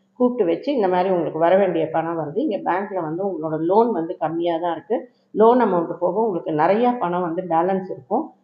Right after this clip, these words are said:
நீங்க அதை வச்சு வந்து நீங்க எப்படி பண்ணணுமோ, ஆ, திருப்பி வந்து உங்களுடைய பிசினஸ் நல்லா இருக்கிறதுக்கு நாங்களும் உதவி பண்றோம்னு" சொல்லி கூப்பிட்டு சொன்ன உடனே இவருக்கு வந்து எது-,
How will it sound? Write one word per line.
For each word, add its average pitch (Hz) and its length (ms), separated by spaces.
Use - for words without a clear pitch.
நீங்க 180 260
அதை 160 160
வச்சு 175 300
வந்து 185 260
நீங்க 151 380
எப்படி 240 360
பண்ணணுமோ, 180 540
ஆ, 143 400
திருப்பி 240 280
வந்து 185 320
உங்களுடைய 156 380
பிசினஸ் 196 440
நல்லா 170 340
இருக்கிறதுக்கு 175 380
நாங்களும் 190 460
உதவி 185 340
பண்றோம்னு" 160 360
சொல்லி 190 440
கூப்பிட்டு 220 280
சொன்ன 202 440
உடனே 160 360
இவருக்கு 160 480
வந்து 208 640
எது-, 220 440